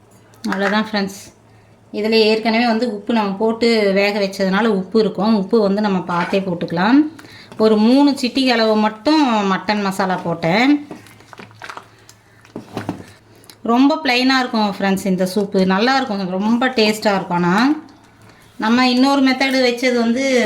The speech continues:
ம், ரசம் மாதிரி, அது ஒரு மாதிரி நல்லா இருக்கும். அது, அதை விட வந்து இந்த டேஸ்ட் ரொம்ப பிடிக்கும். எப்பயாவது ஒரு முறை அந்த மாதிரி செய்வேன், ம-, mostly இந்த மாதிரி செஞ்சிருவேன். இது ரொம்பவே பிடிக்கும் அவங்களுக்கு. அவ்வளோதான் ஃப்ரெண்ட்ஸ், நல்லா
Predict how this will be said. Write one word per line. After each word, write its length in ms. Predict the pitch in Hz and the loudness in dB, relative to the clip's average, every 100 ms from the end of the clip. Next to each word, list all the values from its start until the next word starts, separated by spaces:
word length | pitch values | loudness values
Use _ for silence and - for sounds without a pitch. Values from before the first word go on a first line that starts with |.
| 202 196 | 2 2
ம், 260 | 185 180 185 196 | 0 -2 -8 -6
ரசம் 320 | 202 196 226 214 | -4 -2 -2 -2
மாதிரி, 220 | 220 233 220 | 0 0 0
அது 80 | 190 233 | 2 2
ஒரு 80 | 226 | 2
மாதிரி 160 | 233 247 226 | 2 2 0
நல்லா 180 | 202 208 196 | 0 0 -2
இருக்கும். 320 | 180 214 311 330 - - - | -2 0 0 -2 -10 -20 -2
அது, 100 | 254 220 | 2 2
அதை 160 | 208 269 | 2 2
விட 120 | 277 285 294 | 4 4 2
வந்து 180 | 254 330 285 | 0 -2 -2
இந்த 160 | 247 269 262 | -2 -2 -2
டேஸ்ட் 260 | 254 - 254 214 | -4 -6 -4 -4
ரொம்ப 220 | 202 208 196 | -2 -4 -6
பிடிக்கும். 440 | 185 180 180 262 294 - 233 | -10 -8 -4 -2 -4 -8 -4
எப்பயாவது 400 | 240 294 311 339 | -2 2 0 2
ஒரு 80 | 294 277 | 0 0
முறை 160 | 302 | 0
அந்த 120 | 285 262 | 0 0
மாதிரி 160 | 269 269 | -2 -2
செய்வேன், 380 | 233 214 233 339 359 277 247 233 | -2 0 2 2 2 0 0 0
ம-, 200 | 220 214 208 | 0 0 0
mostly 280 | 233 269 330 285 | -2 -2 -4 -2
இந்த 140 | 247 240 | 0 2
மாதிரி 200 | 247 262 - | 2 -2 -6
செஞ்சிருவேன். 460 | 202 190 185 175 - - - - 247 | -6 -6 -8 -10 -14 -20 -20 -16 -8
இது 80 | 247 240 | -4 0
ரொம்பவே 280 | 247 262 269 | 0 0 0
பிடிக்கும் 320 | 220 202 196 175 | -2 -6 -4 -4
அவங்களுக்கு. 400 | 165 165 160 - - - _ _ _ _ _ _ _ _ _ _ - - - | -2 -4 -8 -14 -18 -20 _ _ _ _ _ _ _ _ _ _ -18 -14 -10
அவ்வளோதான் 360 | 196 202 214 214 | -8 -6 -6 -6
ஃப்ரெண்ட்ஸ், 300 | 214 202 202 | -8 -8 -6
நல்லா 220 | 190 226 | -2 -2